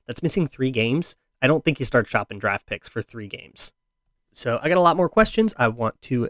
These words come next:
get to, so stick around. We're gonna keep doing this mailbag in just a bit. Moving on with this Vikings mailbag,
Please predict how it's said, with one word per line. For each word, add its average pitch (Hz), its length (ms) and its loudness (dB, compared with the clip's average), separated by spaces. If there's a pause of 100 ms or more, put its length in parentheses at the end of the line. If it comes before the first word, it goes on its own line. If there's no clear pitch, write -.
(160)
get 139 300 0
to, 285 220 4
so 160 260 0
stick 165 280 0
around. 202 280 2
We're 123 100 0
gonna 120 120 0
keep 120 200 0
doing 113 240 -2 (160)
this - 320 -12
mailbag 123 760 -4 (360)
in 101 60 -12
just 98 180 -10
a - 40 -14
bit. - 200 -2 (1800)
Moving 254 220 8
on 135 160 8
with 120 120 2
this 110 120 -10
Vikings 127 500 0
mailbag, 104 540 -2